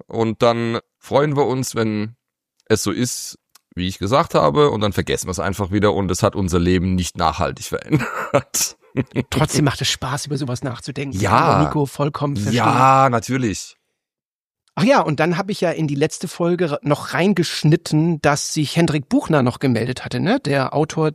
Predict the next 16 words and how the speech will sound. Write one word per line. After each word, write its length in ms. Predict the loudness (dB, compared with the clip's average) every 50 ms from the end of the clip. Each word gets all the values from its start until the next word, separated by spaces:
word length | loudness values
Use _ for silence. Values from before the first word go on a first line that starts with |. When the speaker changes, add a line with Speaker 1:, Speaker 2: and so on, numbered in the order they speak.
| -4
Speaker 2:
oder 280 | -8 -6 -4 -4 0 2
einer 160 | 2 2 4 4
der 160 | 2 2 2
Autoren 400 | 0 -2 0 0 2 2 2 0
von 140 | 0 0 0
den 100 | 0 -2
drei 200 | -2 -4 -4 -4
Fragezeichen, 840 | -6 -4 -2 -2 -2 -2 -2 -4 -2 0 0 0 0 -2 -2 -2 _ _ _ _ _ _ _ _ -2
der 140 | 0 2 2
ja 160 | 4 2 4
Nick 300 | 4 2 2 0 2 2
Mintz 300 | 4 4 4 2 0 -2
in 120 | -4 -2
einem 220 | 0 0 0 0 0
seiner 200 | 0 -2 -2 -2
Bücher 340 | -4 -4 -2 -2 -2 -2